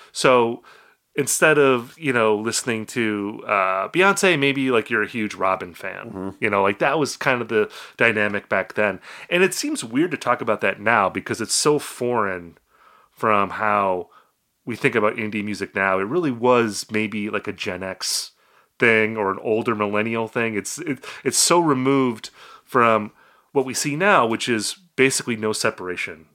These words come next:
Speaker 1: between indie and pop music. You know, you have Mitski opening for Harry Styles. You have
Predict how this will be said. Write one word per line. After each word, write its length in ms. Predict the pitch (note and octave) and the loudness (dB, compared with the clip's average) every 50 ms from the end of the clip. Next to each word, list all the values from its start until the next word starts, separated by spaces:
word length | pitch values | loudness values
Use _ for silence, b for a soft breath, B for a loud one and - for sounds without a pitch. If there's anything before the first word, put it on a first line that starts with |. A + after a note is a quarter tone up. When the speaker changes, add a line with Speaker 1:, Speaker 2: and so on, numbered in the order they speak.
| _ _ - | _ _ -12
Speaker 1:
between 540 | G#2 - - A2 G2+ F2+ F2 F2 F#2 - - - | -12 -12 -10 -10 -10 -12 -12 -14 -18 -16 -14 -12
indie 460 | A2 G2+ F#2 G2 F2+ E2+ E2+ F2 - | -10 -10 -10 -10 -12 -12 -12 -12 -12
and 120 | F#2 F2+ | -14 -10
pop 240 | - - F#2+ F2+ - | -6 -6 -6 -6 -6
music. 420 | F#2 F2 E2+ D#2+ F2 E2 D#2+ - - | -10 -14 -14 -12 -14 -16 -14 -14 -12
You 80 | F#2+ | -12
know, 60 | F2 | -10
you 100 | F2 F2+ | -10 -10
have 80 | F2 E2+ | -10 -8
Mitski 380 | G2 A#2+ A#2 - - - A2 G2+ | -6 -6 -6 -6 -6 -4 -2 -2
opening 300 | G#2 G#2+ - G#2+ G2+ F#2+ | -2 -2 -4 -8 -12 -12
for 140 | - G2+ F2 | -12 -12 -8
Harry 220 | G2+ G#2 G2 G2 - | -6 -6 -6 -6 -6
Styles. 640 | - - C#3 C3 B2+ B2+ B2+ B2+ B2+ B2 - - B B B B B B B B B B | -2 2 4 6 6 6 6 4 2 -2 -4 -8 B B B B B B B B B B
You 140 | A#2 G#2+ G2 | -8 -4 0
have 340 | G2+ G#2 G#2 G2 G2 F2 | 2 4 4 4 2 0